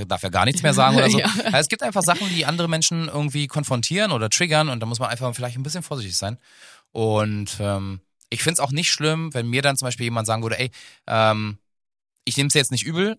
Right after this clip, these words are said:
Speaker 1: aber vielleicht für die Zukunft, wenn du das Thema bei mir ansprichst, dann wirst du mich triggern.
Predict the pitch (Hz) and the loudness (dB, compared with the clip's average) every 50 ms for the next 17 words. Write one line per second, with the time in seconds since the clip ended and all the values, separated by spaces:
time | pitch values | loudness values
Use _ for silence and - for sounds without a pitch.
0 | _ _ - 117 123 120 - 127 120 113 - - 113 107 - - 147 - 185 185 | _ _ -2 0 0 0 0 0 -2 -2 -2 -4 -4 -4 -4 -4 -2 0 0 0
1 | 185 - - _ _ _ _ _ _ - 127 127 123 123 120 120 117 113 107 - | -2 -4 -8 _ _ _ _ _ _ 0 0 2 2 0 0 0 0 -2 -4 -6
2 | _ - 156 - - 160 151 147 139 135 135 135 120 120 123 - - 135 120 - | _ 0 0 2 2 2 2 4 4 4 4 2 2 2 0 0 0 -2 0 0
3 | - 113 104 104 98 - - 107 101 95 - - - - 104 90 85 82 85 80 | -2 -2 -2 -2 -2 -2 -2 -4 -8 -8 -6 -4 -4 -4 -4 -4 -6 -8 -10 -12